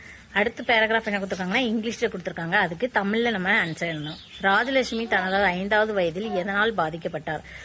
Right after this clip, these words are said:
போலியோ. இதுல ராஜலட்சுமி was struck by polio at the age of five. போலியோ. ரெண்டாவது, ராஜலட்சுமிக்கு வழங்கப்பட்ட விருதின் பெயர் என்ன?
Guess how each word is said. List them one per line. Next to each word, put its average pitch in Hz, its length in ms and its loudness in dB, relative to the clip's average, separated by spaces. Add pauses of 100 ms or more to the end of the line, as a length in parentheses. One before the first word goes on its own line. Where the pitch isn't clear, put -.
(140)
போலியோ. 190 420 2 (400)
இதுல 214 280 2 (560)
ராஜலட்சுமி 214 640 2
was 202 180 0 (120)
struck 208 160 2 (160)
by 196 280 2
polio 196 460 0 (280)
at 180 180 0
the 202 80 2
age 190 320 -2
of 262 140 4 (180)
five. 156 220 0 (1600)
போலியோ. 175 380 -2
ரெண்டாவது, 208 420 2
ராஜலட்சுமிக்கு 247 760 2
வழங்கப்பட்ட 214 480 2
விருதின் 208 400 -2
பெயர் 196 280 0
என்ன? 180 320 -2